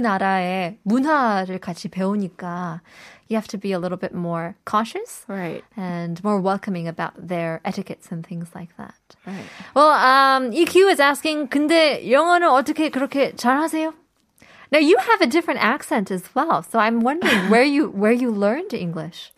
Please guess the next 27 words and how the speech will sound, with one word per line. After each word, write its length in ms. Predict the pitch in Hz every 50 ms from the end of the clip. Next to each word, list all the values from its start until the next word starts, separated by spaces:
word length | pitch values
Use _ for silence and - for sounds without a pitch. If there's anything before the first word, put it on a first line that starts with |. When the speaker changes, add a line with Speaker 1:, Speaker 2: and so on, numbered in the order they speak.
| -
Speaker 2:
Actually, 320 | - 269 330 - - 392 320
the 140 | 269 277
same 360 | 247 - - 240 220 226 226 208
way 180 | 214 214 208
when 140 | 208 202 190
I 100 | 185 175
learned 360 | 175 175 180 185 190 180 175
Korean, 460 | - - 190 190 220 233 226 202 170
I 80 | 175 180
watch 340 | 170 170 175 - - - -
drama 420 | - 190 196 180 180 170 170 127 -
a 40 |
lot. 380 | 175 160 160 165 175 208 208 - _ - -
Speaker 1:
Really? 800 | 196 180 185 202 247 330 392 605 640 508 285 233 196 185 185 180
Speaker 2:
Yes. 420 | 185 220 247 220 175 180 - - - -
Like, 420 | - 214 220 247 262 247 - - - _ - -
if 100 | - 254
some 200 | 370 403 427 302
Speaker 1:
셀프로? 360 | 277 - 392 415 427 359 - - _ _ _ _ _ _ _ _ _ _ _ _ _ -
Speaker 2:
Yeah. 260 | 214 226 247 254 - - - - - -
<laughs> 120 | 294 285 - _ - - - - - - -
I 80 | - 349 349
Speaker 1:
셀프 40 | 294
Speaker 2:
watch 120 | 311 330 254
Speaker 1:
배웠대요? 480 | 226 196 180 175 - 185 180 180 170 -
Speaker 2:
Yeah. 280 | - 214 208 196 190 185
Speaker 1:
아하. 1400 | 196 202 202 - - - 208 196 190 190 190 190 185 180 180 175 175 175 175 170 170 170 165 165 165 170 180 180